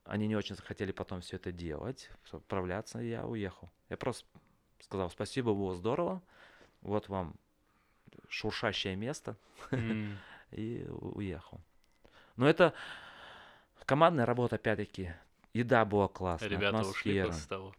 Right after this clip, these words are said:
Speaker 2: Ну, ты же, наверное, с ними контакт поддерживал
Speaker 1: Да, я когда
Speaker 2: как-то?
Speaker 1: приехал, я приехал ровно через год в Нью-Йорк еще раз. Ну, я уже по съемке, по фотосъемке, а, съездил туда, и з-, зайдя в место, я понял, что я ни одного не знаю.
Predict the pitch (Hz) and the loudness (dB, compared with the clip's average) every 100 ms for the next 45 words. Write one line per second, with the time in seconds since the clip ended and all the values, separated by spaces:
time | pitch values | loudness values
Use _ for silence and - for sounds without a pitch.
0 | _ 117 101 92 95 98 101 98 - 101 | _ -6 -4 -6 -6 -6 -6 -8 -8 -8
1 | - 95 104 - 101 107 123 123 139 123 | -6 -4 -4 -4 -6 -4 6 12 12 12
2 | 131 127 127 143 139 135 120 110 123 - | 12 10 8 6 6 6 6 8 8 8
3 | 123 127 123 120 - 113 113 113 151 185 | 2 6 6 6 2 0 -2 4 4 4
4 | 113 104 98 87 - - - 82 78 - | 2 4 6 4 2 -8 -4 -2 -4 0
5 | 196 127 113 107 107 107 - 117 92 - | 4 8 8 8 4 0 2 2 0 -4
6 | - - 90 98 110 90 - - _ _ | -12 -12 -10 -6 -4 -4 -6 -16 _ _
7 | - 87 85 87 - 104 98 92 107 101 | -8 -4 -2 -4 -4 -4 -4 -6 -6 -2
8 | 139 160 139 117 107 104 107 - - - | -2 0 -2 -2 -4 -4 -4 -8 -16 -20
9 | - 76 92 - 64 64 98 110 110 101 | -16 -12 -12 -12 -14 -4 4 6 6 6
10 | 104 131 - 95 95 _ _ _ _ _ | 4 2 0 -2 -2 _ _ _ _ _
11 | - _ _ _ - 110 107 98 - 95 | -20 _ _ _ 2 4 4 0 -4 -2
12 | 90 90 95 101 104 104 107 101 113 147 | 0 0 0 2 2 2 0 0 -2 0
13 | 185 | -2